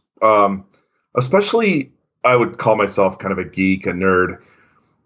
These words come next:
You know, we, we'll stay in our room, we'll play video games, we'll, you know, everything's kind of socialized now with playing with your buddies and all that.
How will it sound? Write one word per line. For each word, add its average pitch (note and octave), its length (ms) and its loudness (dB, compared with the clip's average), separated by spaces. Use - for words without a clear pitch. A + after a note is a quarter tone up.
You B2+ 120 2
know, A2 400 2
we, A#2+ 240 2
we'll A#2+ 240 2
stay D3+ 220 2
in C3+ 60 4
our B2 120 4
room, B2 540 0
we'll G#2 120 -6
play A#2 360 0
video A#2+ 340 0
games, A#2 680 -4
we'll, F#2+ 260 -4
you G#2 80 -6
know, G2 140 2
everything's G2+ 360 0
kind G2 160 -2
of F#2+ 80 -8
socialized G2+ 720 2
now G2 240 0
with E2+ 260 -2
playing A2 200 2
with F#2+ 120 -2
your F#2 120 -4
buddies G#2 600 2
and G2 80 -4
all F#2 80 -4
that. F#2 380 0